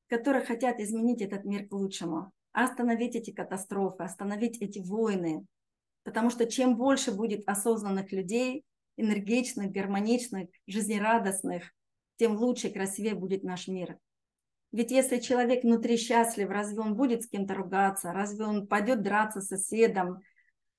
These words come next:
<laughs> или что-то будет ещё плохое? Нет, он будет и другим людям улыбаться, и думать о том, как бы что-то сделать вот хорошее, правда?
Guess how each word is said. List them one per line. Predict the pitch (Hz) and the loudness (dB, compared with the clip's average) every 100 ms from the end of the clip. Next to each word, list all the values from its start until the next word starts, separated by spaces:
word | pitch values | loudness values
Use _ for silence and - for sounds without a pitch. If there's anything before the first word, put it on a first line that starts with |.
| _ _ - | _ _ 0
<laughs> | 135 - - _ _ _ - - - | 2 0 -8 _ _ _ -16 -14 2
или | 339 269 | 6 6
что-то | 269 254 247 | 6 4 6
будет | 226 240 240 | 4 2 2
ещё | - 220 | 0 0
плохое? | 196 202 202 196 | 0 -2 -2 2
Нет, | 233 311 320 269 | 6 6 6 4
он | 262 | 2
будет | 254 247 254 - _ _ _ _ _ _ _ | 4 2 0 -2 _ _ _ _ _ _ _
и | 247 | 0
другим | 294 294 330 330 | 2 2 4 6
людям | 320 285 294 294 | 6 4 4 6
улыбаться, | 285 262 302 294 294 285 269 - _ _ - | 4 4 4 4 4 0 0 -4 _ _ 6
и | 294 294 277 - | 8 8 4 -8
думать | - 233 302 302 277 285 | -12 2 6 8 8 4
о | |
том, | 285 302 269 269 - _ | 4 8 8 6 -8 _
как | 320 330 330 262 | 2 4 4 4
бы | 294 | 0
что-то | - 302 302 262 | 0 0 2 2
сделать | 233 190 226 254 247 233 233 _ - | 2 -2 2 4 4 2 -4 _ -4
вот | 220 233 _ _ _ | -4 -4 _ _ _
хорошее, | - 196 196 190 - 196 175 - - | 0 2 4 2 -2 -6 -8 -14 -8
правда? | 214 214 214 170 | 0 2 2 -4